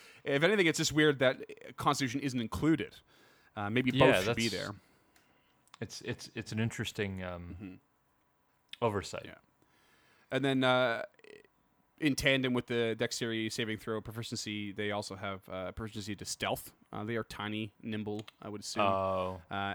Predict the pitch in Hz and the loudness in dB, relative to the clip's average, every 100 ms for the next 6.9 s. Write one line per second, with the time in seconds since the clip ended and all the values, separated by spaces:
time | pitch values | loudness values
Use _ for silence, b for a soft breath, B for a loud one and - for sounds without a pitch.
0 | - 110 107 107 113 107 104 90 92 - | -4 -2 -2 0 2 2 2 0 -2 -2
1 | 104 110 120 110 101 98 98 95 98 92 | 0 6 8 8 6 2 2 -2 -2 -6
2 | 90 120 143 117 131 131 131 131 123 123 | -2 0 0 0 0 6 6 6 2 2
3 | 127 107 101 95 92 - 92 85 85 - | 4 2 2 0 -2 -4 -8 -8 -12 -12
4 | - 80 - 80 87 - - - - 131 | -14 -14 -14 -14 -14 -18 -16 -10 -2 2
5 | 131 123 135 123 120 120 - 113 107 104 | 4 4 2 -2 -2 -4 -2 -2 -2 -4
6 | 110 104 - 101 95 107 110 98 92 | -8 -8 -10 -12 -12 -4 -2 0 -4